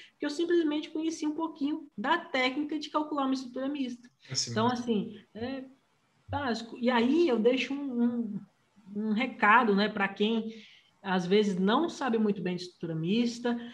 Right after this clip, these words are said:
Speaker 1: e às vezes os softwares ali de concreto, eles tentam te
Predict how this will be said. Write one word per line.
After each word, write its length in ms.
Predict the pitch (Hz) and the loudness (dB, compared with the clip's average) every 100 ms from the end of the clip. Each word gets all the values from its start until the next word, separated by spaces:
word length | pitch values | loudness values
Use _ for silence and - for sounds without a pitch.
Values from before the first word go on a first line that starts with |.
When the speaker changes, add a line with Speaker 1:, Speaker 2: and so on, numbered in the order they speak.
| 202 196 | -8 0
Speaker 1:
e 100 | 202 | 4
às 180 | 196 | 4
vezes 280 | 175 220 214 | 4 2 2
os 240 | 233 - - | -2 -4 0
softwares 580 | 233 254 - 170 160 | 2 2 -2 -6 -6
ali 580 | 175 175 196 247 220 - - | -6 -2 2 4 2 0 -8
de 560 | 175 160 190 208 208 | -10 -8 -2 -2 -4
concreto, 960 | - 175 160 - 190 247 226 - - 160 | -6 -4 -4 -2 2 4 2 -2 -10 -6
eles 400 | 185 202 196 - | 2 2 2 -4
tentam 520 | - 214 240 233 233 | 0 2 2 2 0
te 540 | 220 - 226 226 214 | 0 -2 -2 -2 -6